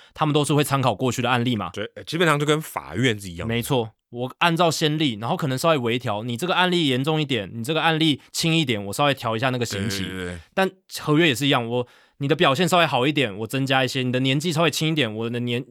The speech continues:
Speaker 1: 我的那个年份再拉多一点什么的，就是大概上下这样微调，根据潜力。可是大谷没有潜力，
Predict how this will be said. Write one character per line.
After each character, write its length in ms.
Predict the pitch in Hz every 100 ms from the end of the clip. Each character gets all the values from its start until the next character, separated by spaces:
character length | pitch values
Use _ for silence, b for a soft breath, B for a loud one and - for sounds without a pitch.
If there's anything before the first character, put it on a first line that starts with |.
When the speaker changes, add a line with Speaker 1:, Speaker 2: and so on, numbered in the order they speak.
| -
Speaker 1:
我 100 | 123
的 80 | 127
那 80 | 151
个 100 | 135
年 200 | 120 123
份 140 | 147
再 80 | 143
拉 200 | 139 139
多 180 | 139 139
一 80 | 131
点 180 | 117 90
什 140 | 107
么 100 | 95
的， 140 | 92 - b b b
就 120 | 233
是 100 | 247
大 100 | 254
概 80 | 240
上 240 | 247 214
下 160 | 226 208
这 80 |
样 140 | 208 151
微 140 | 135
调， 160 | 135 127
根 160 | 156
据 100 | 156
潜 260 | 139 110 98
力。 160 | 117 98
可 140 | 135
是 80 | 220
大 260 | 220 226
谷 140 | 135 110
没 120 | 117
有 120 | 123
潜 240 | - 95 92
力， 200 | 107